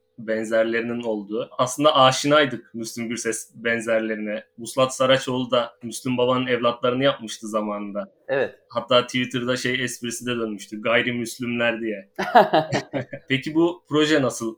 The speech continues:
Speaker 1: gerçekleşti?
Speaker 2: Ee, şöyle biz bu, e, dijitale, e, çeşitli projeler yapma düşüncemiz vardı. Dijital platformlar çünkü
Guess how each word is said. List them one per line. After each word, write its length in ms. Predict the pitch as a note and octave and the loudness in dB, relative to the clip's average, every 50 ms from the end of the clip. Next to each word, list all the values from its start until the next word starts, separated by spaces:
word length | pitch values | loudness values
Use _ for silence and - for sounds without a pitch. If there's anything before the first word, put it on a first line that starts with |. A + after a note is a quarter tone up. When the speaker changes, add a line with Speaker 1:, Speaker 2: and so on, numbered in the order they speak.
| _ | _
Speaker 1:
gerçekleşti? 840 | - A2+ G#2 G#2 - A2 G#2+ - A2 G#2+ G#2+ - - - D#3 - _ - | 2 2 2 0 -2 -10 -10 -8 -8 -8 -8 -8 -8 -8 -10 -10 _ -6
Speaker 2:
Ee, 180 | - D3 D3 D3 | -4 -2 -2 -2
şöyle 360 | - - C#4+ D#4+ C4+ B3+ A#3+ | -2 -4 -4 -4 -4 -4 -6
biz 180 | A#3+ A3+ G#3+ | -6 -8 -6
bu, 240 | A#3+ C4 A#3 - E3+ | -8 -8 -6 -4 -6
e, 100 | F3+ D#3+ | -6 -6
dijitale, 640 | D#3 F3+ F#3+ A#3 A3+ - B3+ A#3+ B3+ C#4+ C#4 A#3+ - - | -6 -6 -6 -6 -4 -2 -2 -2 0 -2 -4 -6 -8 -8
e, 320 | D#3+ D#3+ D#3+ D#3+ D#3+ D#3+ | -6 -6 -6 -6 -6 -6
çeşitli 360 | D#3+ - A3 G#3+ - - - | -6 -6 -8 -8 -8 -12 -10
projeler 640 | - - A#3 B3 A3 F3+ F3 D3 E3+ G#3 G#3+ F#3 - | -6 -4 -4 -4 -4 -4 -2 2 2 2 2 2 2
yapma 340 | F3 F3+ F#3 - - G3+ E3 | 4 4 4 4 0 -6 -6
düşüncemiz 500 | C#3+ - C#3 B2 C3 E3+ A3 A#3 A3+ - | -6 -10 -8 -8 -6 -6 -8 -4 0 4
vardı. 300 | F#3+ D3+ A2+ G2 G2 G#2 | 6 6 6 4 0 -8
Dijital 420 | C3+ C3 - - F3 E3 D#3+ - | -10 -10 -4 0 2 2 2 0
platformlar 720 | F3 D3 E3 D#3+ D#3+ D#3+ - E3 E3 E3 E3+ E3+ F3 E3+ | -2 0 2 2 2 2 2 0 0 2 2 0 0 0
çünkü 380 | - E3+ D#3+ D#3 - F3+ F3+ | -2 -8 -8 -6 -6 -6 -6